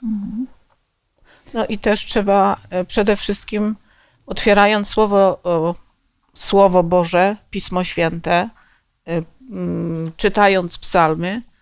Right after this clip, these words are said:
Speaker 2: trzeba po prostu, tak jak Małgosiu powiedziałaś, wrócić do samego początku.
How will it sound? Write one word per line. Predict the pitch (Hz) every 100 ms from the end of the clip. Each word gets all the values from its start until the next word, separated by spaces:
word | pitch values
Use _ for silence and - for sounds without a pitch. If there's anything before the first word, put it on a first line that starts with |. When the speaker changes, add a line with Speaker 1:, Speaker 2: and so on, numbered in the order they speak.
| _
Speaker 2:
trzeba | - - 240
po | 226
prostu, | 214 214 - 220
tak | 226
jak | 226
Małgosiu | 220 202 190 196 196
powiedziałaś, | 185 190 190 165 147 147
wrócić | 170 214 226 240
do | 190
samego | 185 196 202 208
początku. | 208 220 220 151 147 - 147